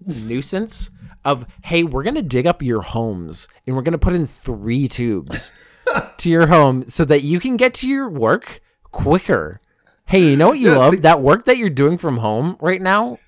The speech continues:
Speaker 1: Imagine if you had, if you could just Zoom places.
Speaker 2: Imagine if you could Zoom instantly to places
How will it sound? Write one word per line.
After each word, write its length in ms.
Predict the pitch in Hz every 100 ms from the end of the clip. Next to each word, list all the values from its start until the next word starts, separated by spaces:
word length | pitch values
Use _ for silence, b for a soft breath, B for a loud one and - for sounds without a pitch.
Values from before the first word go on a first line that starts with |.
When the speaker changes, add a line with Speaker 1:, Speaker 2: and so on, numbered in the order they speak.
| _ -
Speaker 1:
Imagine 420 | 131 127 170 277
if 140 | 269
you 140 | 220 196
had, 240 | 170 156
if 140 | 143 143
you 80 | 160
could 140 | 156
just 140 | 139 120
Zoom 380 | 107 117 127 120
places. 640 | 101 95 - 82 87 - _ -
Speaker 2:
Imagine 320 | 170 202 269
if 60 | 269
you 80 |
could 180 | 240 208
Zoom 280 | 165 170 170
instantly 440 | 156 165 143 131 117
to 120 | 127
places 640 | 127 131 - 87 - _